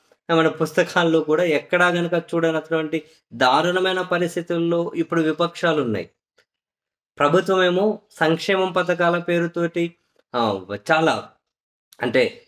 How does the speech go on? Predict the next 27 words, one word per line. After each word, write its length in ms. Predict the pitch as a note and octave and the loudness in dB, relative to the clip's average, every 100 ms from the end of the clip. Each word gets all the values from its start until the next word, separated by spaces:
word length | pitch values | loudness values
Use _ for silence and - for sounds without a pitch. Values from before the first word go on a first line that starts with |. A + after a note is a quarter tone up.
| - | -4
ఎక్కడే 500 | C3+ - F#3 F3+ F3+ | -4 -2 0 2 2
గనక 240 | F3+ F3 | 0 2
రాజీ 440 | E3 C#3+ D#3 D#3+ | 2 2 0 0
పడకుండా 680 | E3 E3 D#3+ E3 D#3+ D#3+ D#3+ - - | 0 0 0 -2 -2 -2 -4 -8 -8
వాళ్ళు 320 | A2+ C#3 C#3+ | 0 0 2
అనుకున్న 320 | D3 D3+ F3 | 0 0 0
దాని 180 | E3+ E3 | 0 0
ప్రకారం 420 | E3 D#3+ E3 E3 | 0 0 0 0
సక్సెస్‌ఫుల్‌గా 540 | D3+ D#3+ E3 D3 D#3 D3 | -2 -2 -2 -2 0 0
ఎగ్జిక్యూట్ 480 | C3 D3 D#3 D#3+ | -2 -4 -2 0
చేసుకుంటూ 360 | D#3+ D#3 E3 D#3 | 0 -2 -2 0
పోతూ 300 | D#3 D3+ D#3 | 0 0 -2
ఉన్నారు. 300 | D3+ D3+ D3+ - _ _ _ _ _ | -2 -4 -6 -16 _ _ _ _ _
ఎక్కడైనా 420 | C3+ C#3+ F3 F#3 | -2 0 2 2
గనక 240 | F#3 F3+ F3 | 0 0 2
అర్హత 340 | D#3 D3+ F3+ | 2 2 0
ఉండి 200 | F3+ F3 | 0 -2
సంక్షేమ 420 | E3 D#3 - F3+ | -2 -4 -4 -2
పథకాలు 400 | E3+ E3+ E3+ E3+ | -2 -4 0 2
అందని 380 | D#3 C#3 D3+ F3+ | 2 2 2 2
వాళ్ళకు 400 | E3+ E3+ E3+ D#3+ | 2 2 2 0
కూడా 240 | D#3+ F3+ G#3+ _ _ _ - | -2 -4 -6 _ _ _ -2
సంవత్సరంలో 520 | E3+ F3+ F3+ F#3 F3+ | 2 2 2 2 2
రెండు 280 | E3+ E3+ E3 | 2 0 0
సార్లు 520 | E3 E3 E3+ D#3+ A2+ - - | 2 2 2 0 -2 -6 -6
మళ్ళీ 400 | A#2 C#3 E3 F#3 | -2 0 2 2
వాళ్ళకు 500 | F3 E3+ E3+ E3 | 2 2 0 -2